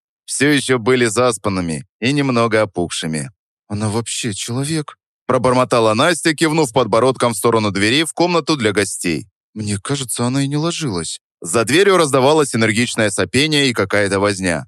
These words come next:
Я невольно усмехнулся. Даша Ташенко, рыжеволосая дочь мясника, примчалась к нам на рассвете, когда я только-только успел продрать глаза.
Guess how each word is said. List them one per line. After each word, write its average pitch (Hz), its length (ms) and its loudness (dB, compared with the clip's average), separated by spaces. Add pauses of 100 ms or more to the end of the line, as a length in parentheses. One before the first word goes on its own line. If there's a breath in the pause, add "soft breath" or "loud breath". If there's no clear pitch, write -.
(120)
Я 110 240 2
невольно 143 420 2
усмехнулся. 92 840 -2 (460)
Даша 143 460 0
Ташенко, 110 760 -2 (100)
рыжеволосая 160 760 2
дочь 143 220 2
мясника, 120 560 0
примчалась 113 600 0
к - 60 -4
нам 143 180 2
на 127 100 2
рассвете, 123 580 0
когда 135 280 0
я 160 80 4
только-только 160 640 2
успел 131 380 2
продрать 101 400 0
глаза. 87 500 0